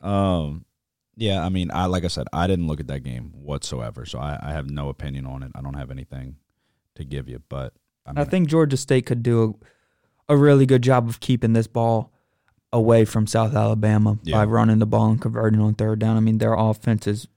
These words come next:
Speaker 2: extremely effective, and their quarterback is a, a dual threat. So, um, I think that's where the biggest strength of Georgia State is, and then their rush defense is very good. So,
Speaker 1: Mm-hmm.
Speaker 2: um,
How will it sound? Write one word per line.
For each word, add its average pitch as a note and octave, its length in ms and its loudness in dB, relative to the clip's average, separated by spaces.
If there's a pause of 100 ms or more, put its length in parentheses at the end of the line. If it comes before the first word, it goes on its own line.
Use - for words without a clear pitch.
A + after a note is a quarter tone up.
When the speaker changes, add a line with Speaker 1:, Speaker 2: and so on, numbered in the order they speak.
(220)
Speaker 2:
extremely A2 480 2
effective, A2 520 -2
and G#2+ 120 0
their G#2+ 80 0
quarterback G#2+ 680 0
is G#2 300 -4
a, G#2 140 -4 (100)
a G#2+ 100 0
dual A2 300 0
threat. A2+ 360 0
So, G#2 340 -2 (920)
um, A#2+ 380 2 (180)
I C3+ 60 0
think C#3+ 240 0
that's B2+ 180 2
where C3 140 4
the A#2+ 120 2
biggest A#2 540 2 (800)
strength B2+ 400 -2
of A2 120 0
Georgia A#2 300 2
State A#2+ 340 2
is, A2+ 140 2
and G#2+ 140 2
then A2+ 140 2
their A2+ 180 2
rush A2+ 300 2
defense A2 420 -4
is G#2 100 -8
very G#2 280 -4
good. G#2 320 -2
So, A2 140 -2
Speaker 1:
Mm-hmm. F2+ 600 -6
Speaker 2:
um, G#2 360 -2